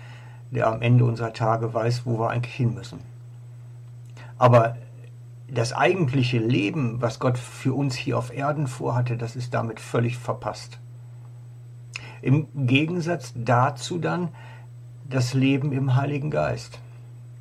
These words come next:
Wer im neuen Menschen unterwegs ist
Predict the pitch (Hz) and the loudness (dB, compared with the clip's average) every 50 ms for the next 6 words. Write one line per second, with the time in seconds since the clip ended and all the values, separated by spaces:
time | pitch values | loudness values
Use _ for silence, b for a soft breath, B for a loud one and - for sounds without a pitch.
0 | - - - - - - - B B B B B 131 123 147 143 143 139 135 135 | -18 -18 -16 -16 -16 -16 -16 B B B B B 6 6 6 8 6 6 8 6
1 | 131 147 175 202 208 190 165 135 117 113 117 120 120 - - 127 123 123 123 123 | 6 6 6 4 2 2 2 2 2 4 4 4 4 4 2 2 4 6 6 6
2 | 123 135 127 120 147 135 123 - - - 113 113 110 - - | 6 4 2 2 2 2 0 -2 -4 -6 -8 -8 -10 -10 -12